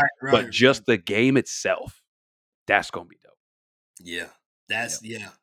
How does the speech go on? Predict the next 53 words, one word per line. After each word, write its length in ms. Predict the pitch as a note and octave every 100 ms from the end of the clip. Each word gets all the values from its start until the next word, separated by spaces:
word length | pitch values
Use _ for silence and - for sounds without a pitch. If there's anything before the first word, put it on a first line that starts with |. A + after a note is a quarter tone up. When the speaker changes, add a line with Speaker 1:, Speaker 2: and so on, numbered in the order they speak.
| A2+
Speaker 1:
Going 280 | A#2 C3 C#3+
into 320 | D3 C#3+ D3
the, 120 | C3+
yeah, 240 | B2+ B2
I 60 | D3+
thought 260 | D3+ C3 C3+
you 60 |
meant 220 | C3 B2+ -
from 160 | A2
week 220 | A#2+ A#2 -
two, 240 | C3+ G2+
but 120 | G#2
yeah, 280 | A2+ C#3 B2
going, 360 | A2 C#3 D#3+ C3+
yeah, 60 |
Speaker 2:
Oh, 140 | A2+ G2+
okay, 180 | - F#2+
Speaker 1:
week 80 | F#2
Speaker 2:
yep. 120 | G#2
Speaker 1:
four. 140 | E3+ - G3 - _ _ _ _ _ _ _ F#3
Yeah, 240 | F#2+ F#2
bro, 300 | F#2 F#2 F#2 -
that 280 | G#2+ C#3 A#2
matchup 520 | A2+ B2+ C3+ C3 B2+ A#2
right 220 | A2+ G#2+ -
there, 480 | B2 C#3 C#3+ D3 G#2+
that 240 | A#2 B2+
is 300 | A#2 G#2 G2 _
going 280 | A#2 A#2 G#2+
to 100 | - G#2
be, 400 | A2+ A2+ A2 G2+ _ _ _ _ _ _ _ -
I 100 | G#3
almost 260 | C4 E3+
wanna 140 | E3+ D#3
say 140 | D#3
it's 120 | C#3
gonna 160 | C#3+ C#3
be 80 | C3+
the 60 |
most 260 | C3 C3 G#2+
viewed, 440 | A#2+ C3 B2 A#2
but 220 | A2+ A#2+ - _
that 200 | B2+ C3+
ain't, 240 | C3 A#2+ - -
I, 80 | - -
I, 280 | - - B2
I 40 |
don't 200 | C3 B2
know. 140 | A2+ A2
It's 100 | A#2+
hard 220 | B2 A#2+
to 80 | A2+
say. 380 | - A2 G2+